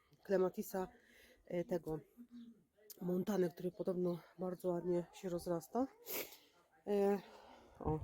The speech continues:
tutaj zobaczcie kaktusa, no, mo-, kaktusa, e, kasztana mojego męża.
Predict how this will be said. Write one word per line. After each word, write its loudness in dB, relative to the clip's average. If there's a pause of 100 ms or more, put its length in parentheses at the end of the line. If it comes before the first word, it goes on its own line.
(120)
tutaj 6
zobaczcie 0 (520)
kaktusa, 0 (180)
no, 0
mo-, -2 (220)
kaktusa, -4
e, -6 (540)
kasztana 2
mojego 4
męża. 2